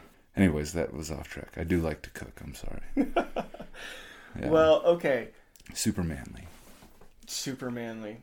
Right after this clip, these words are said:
Speaker 2: That's the thing. Like, what does super manly even mean?
Speaker 1: Yeah.
Speaker 2: What
Speaker 1: And
Speaker 2: do you
Speaker 1: what
Speaker 2: think it means?
Speaker 1: I guess, like I said, like a, a red flannel shirt and
Speaker 2: No,
Speaker 1: chopping down
Speaker 2: come
Speaker 1: trees
Speaker 2: on.
Speaker 1: and
Speaker 2: You're obvious-, you're a dude.
Speaker 1: Yeah.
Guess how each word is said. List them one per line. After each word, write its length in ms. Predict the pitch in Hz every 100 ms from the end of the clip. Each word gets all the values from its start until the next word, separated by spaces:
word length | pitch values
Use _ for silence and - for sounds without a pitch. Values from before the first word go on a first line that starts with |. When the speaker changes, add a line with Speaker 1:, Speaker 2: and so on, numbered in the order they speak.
| - -
Speaker 2:
That's 220 | 160 156
the 80 | 123
thing. 300 | 120 113 107
Like, 200 | 110 127
what 120 | 131
does 140 | 123
super 240 | 135 123 120
manly 320 | 117 117 117
even 280 | 120 113 110
mean? 280 | 113 113 107 - -
Speaker 1:
Yeah. 100 | -
Speaker 2:
What 80 | -
Speaker 1:
And 160 | - - _ _ _ _ -
Speaker 2:
do 60 |
you 60 | 156
Speaker 1:
what 60 | 196
Speaker 2:
think 140 | 131
it 80 | 123
means? 340 | 120 123 - _ - _ _ _ -
Speaker 1:
I 80 | 113
guess, 180 | 117 113
like 100 | 90
I 60 |
said, 220 | 80 87 82
like 200 | 80 -
a, 220 | 71 69 78 -
a 60 | 82
red 360 | 82 82 82 78
flannel 380 | 92 87 85
shirt 400 | 80 - 92 92
and 260 | 82 73 76
Speaker 2:
No, 60 | 196
Speaker 1:
chopping 280 | 160 143 -
down 240 | - -
Speaker 2:
come 180 | - -
Speaker 1:
trees 280 | - - -
Speaker 2:
on. 60 | 80
Speaker 1:
and 140 | 76 - - - - _ _ _ - -
Speaker 2:
You're 260 | 143 143 127
obvious-, 400 | 139 147 135 -
you're 240 | 139 139
a 60 | 127
dude. 500 | 120 143 147 143 165 - _ _ _ _ -
Speaker 1:
Yeah. 420 | - 139 73 69